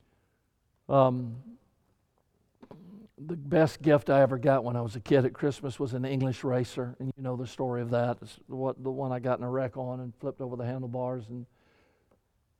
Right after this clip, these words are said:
smashed my face. You think I'm ugly now, man. Anyhow, so, yeah, and broke my teeth off and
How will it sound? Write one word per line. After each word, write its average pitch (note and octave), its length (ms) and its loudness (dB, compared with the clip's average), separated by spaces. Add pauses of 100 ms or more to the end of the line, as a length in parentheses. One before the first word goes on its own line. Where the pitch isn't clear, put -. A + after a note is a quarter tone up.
(160)
smashed C3 320 -6
my C3+ 120 -2
face. C3+ 180 0
You D3 80 0
think D#3+ 160 2
I'm C#3 140 4
ugly C3+ 260 4
now, B2 500 2
man. A#2 320 -2 (120)
Anyhow, A#2+ 400 -2
so, B2+ 360 0 (720)
yeah, B2 320 6
and B2 100 -6
broke C3+ 200 0
my C3+ 80 -2
teeth C#3+ 320 0
off C3 360 2
and A#2 400 -6